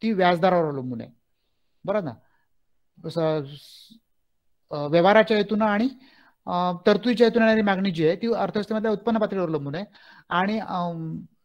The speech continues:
अ, जी सट्टेबाजीच्या हेतून येणारी मागणी जी आहे ती व्याजदराप्रती अवलंबून आहे. ओके, या दोन्ही, या दोन घटकांची एकत्रित बेरीज म्हणजे तिन्ही हेतून येणारी एकत्रित मागणी म्हणजेच पैशाच्या रोखतेची मागणी,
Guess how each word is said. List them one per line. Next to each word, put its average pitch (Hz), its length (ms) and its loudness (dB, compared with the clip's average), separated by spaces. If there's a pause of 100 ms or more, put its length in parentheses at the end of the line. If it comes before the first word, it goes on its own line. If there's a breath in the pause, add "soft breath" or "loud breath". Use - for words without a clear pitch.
(340)
अ, 143 400 -12
जी 180 180 -6
सट्टेबाजीच्या 220 420 6
हेतून 208 140 2
येणारी 196 160 0
मागणी 170 340 0
जी 143 140 -4
आहे 170 80 -2 (380 soft breath)
ती 254 100 -2
व्याजदराप्रती 196 600 2
अवलंबून 131 360 -4
आहे. - 80 -16 (380)
ओके, 196 260 -8 (280 soft breath)
या 196 120 2
दोन्ही, 196 460 2 (200)
या 202 160 2
दोन 190 420 0
घटकांची 214 420 0
एकत्रित 208 300 0
बेरीज 175 240 0
म्हणजे 196 160 0
तिन्ही 226 260 2
हेतून 233 240 2
येणारी 214 200 0
एकत्रित 208 300 -2
मागणी 180 240 -4
म्हणजेच 220 280 -2 (320 soft breath)
पैशाच्या 196 400 0
रोखतेची 185 400 -2
मागणी, 113 280 -8